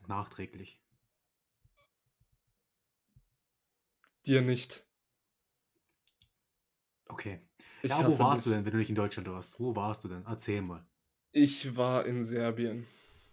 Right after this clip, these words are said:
Speaker 1: Warum
Speaker 2: Ähm,
Speaker 1: warst du in Serbien?
Speaker 2: also, ich bin zwar in Deutschland geboren, wie die treuen Zuhörer wahrscheinlich wissen, weil ich's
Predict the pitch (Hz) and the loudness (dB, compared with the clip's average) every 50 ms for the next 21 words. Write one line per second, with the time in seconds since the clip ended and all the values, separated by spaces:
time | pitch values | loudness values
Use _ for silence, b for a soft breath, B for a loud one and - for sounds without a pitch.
0 | - - 117 110 117 120 110 117 113 120 117 104 95 92 - - - - 87 87 | -18 -12 -2 0 2 2 4 4 4 4 4 2 0 -2 -4 -6 -10 -12 -10 -8
1 | 92 87 85 85 87 85 85 - - _ - - 127 120 120 117 113 120 117 117 | -8 -8 -8 -8 -10 -12 -14 -16 -20 _ -12 -8 -4 -2 -2 -2 -2 -2 -2 -2
2 | 117 107 - - _ _ _ _ _ _ _ _ _ _ _ _ _ - _ _ | -2 -4 -6 -10 _ _ _ _ _ _ _ _ _ _ _ _ _ -20 _ _
3 | _ _ _ _ _ _ _ _ _ _ _ _ _ _ _ _ _ _ _ _ | _ _ _ _ _ _ _ _ _ _ _ _ _ _ _ _ _ _ _ _
4 | _ _ - _ _ _ - 143 135 - - - 143 135 135 131 123 123 - - | _ _ -20 _ _ _ -8 -6 -6 -6 -6 0 0 2 2 2 0 -2 -2 0
5 | 127 123 127 - - 123 123 120 113 120 120 123 123 - - 123 120 117 117 - | 0 0 0 0 -2 -2 -2 0 2 4 4 4 4 2 2 2 0 0 0 -2
6 | 135 117 120 120 120 127 139 151 156 156 151 - - 131 127 123 127 127 127 120 | -2 4 8 8 8 10 8 6 4 -2 -8 -8 -4 -2 0 2 2 2 2 2
7 | - - - _ _ - 135 127 131 - - 135 131 127 127 123 127 - - 135 | 0 -4 -10 _ _ -6 -6 -6 -6 -2 0 0 2 2 0 -2 -4 -4 2 2
8 | 139 139 139 131 127 120 120 120 117 123 123 - - 131 123 123 117 117 127 123 | 2 4 4 2 2 4 4 4 4 4 0 -2 0 0 0 -2 -2 -2 0 2
9 | 135 135 - - 156 160 - - _ _ _ _ _ _ _ _ _ _ _ _ | 2 2 2 -2 -4 -6 -8 -14 _ _ _ _ _ _ _ _ _ _ _ _
10 | _ _ _ _ _ _ _ _ _ - 160 - - - - - - - - - | _ _ _ _ _ _ _ _ _ -12 -12 -12 -12 -12 -18 -20 -20 -20 -18 -8
11 | 131 123 120 117 117 - - - - | -4 -2 -2 -2 -2 -2 -4 -4 -6